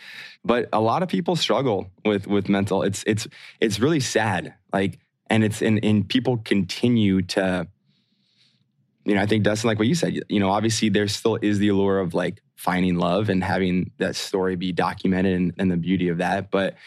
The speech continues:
yeah, just, like, the career that can kinda be made out of it, like, is, is attracting a lot of people. And, like, they're just, like, mental health,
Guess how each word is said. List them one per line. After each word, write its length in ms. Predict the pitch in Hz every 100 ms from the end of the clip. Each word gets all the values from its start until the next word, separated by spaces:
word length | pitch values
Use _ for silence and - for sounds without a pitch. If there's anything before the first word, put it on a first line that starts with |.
| - _ -
yeah, 180 | 101 90
just, 160 | 98
like, 140 | 101 -
the 80 | 98
career 360 | - 85 95
that 140 | 90 87
can 100 | 92
kinda 240 | 104 95
be 100 | 92
made 180 | 92 90
out 140 | 87 92
of 140 | 87
it, 140 | 98 -
like, 160 | 85
is, 240 | 92 85 -
is 120 | -
attracting 480 | 85 - 95 98 95
a 40 |
lot 140 | 92 90
of 60 |
people. 280 | 110 110 120
And, 80 | 101
like, 200 | 90 87 - - - _ - - _ -
they're 160 | 110
just, 160 | 113 113
like, 320 | 104 95 -
mental 260 | 110 120 117
health, 380 | 120 180 -